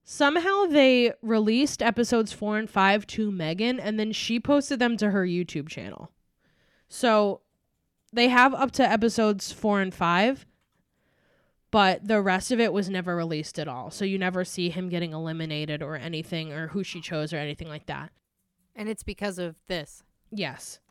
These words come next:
Speaker 1: because
Speaker 2: Okay.
Speaker 1: it was airing during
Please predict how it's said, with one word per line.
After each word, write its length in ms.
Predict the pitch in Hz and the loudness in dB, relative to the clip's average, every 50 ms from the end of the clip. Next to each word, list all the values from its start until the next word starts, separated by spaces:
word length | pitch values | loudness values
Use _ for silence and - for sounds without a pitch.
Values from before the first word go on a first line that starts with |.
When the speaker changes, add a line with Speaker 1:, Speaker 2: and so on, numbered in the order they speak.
| _ - | _ -8
Speaker 1:
because 360 | 208 202 214 202 190 175 180 | -6 -4 -2 -2 -2 -2 -2
Speaker 2:
Okay. 140 | - 208 214 | 0 0 0
Speaker 1:
it 80 | 180 | 2
was 260 | 202 208 202 202 - - | 4 4 4 4 2 0
airing 600 | 170 185 175 170 170 165 160 160 156 160 170 165 _ - | 0 0 2 2 2 0 -2 -4 -8 -10 -12 -14 _ -2
during 560 | 202 190 175 170 160 151 151 151 147 151 - | 0 2 2 2 0 -2 -4 -6 -10 -12 -14